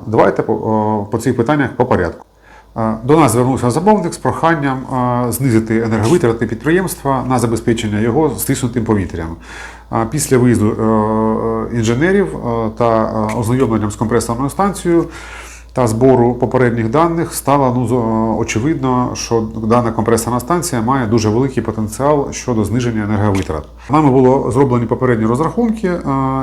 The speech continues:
які показували, що, е, дана модернізація буде, е, мати дуже, якби,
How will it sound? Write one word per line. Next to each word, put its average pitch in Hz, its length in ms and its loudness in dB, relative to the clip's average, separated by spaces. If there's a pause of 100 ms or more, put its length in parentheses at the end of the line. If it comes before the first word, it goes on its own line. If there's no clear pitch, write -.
які 127 200 -4
показували, 117 640 2
що, - 220 -4
е, 110 840 -2
дана 117 160 2
модернізація 120 640 0
буде, 117 180 0
е, 110 100 2 (680)
мати 113 260 -4
дуже, 110 240 0
якби, 101 260 -4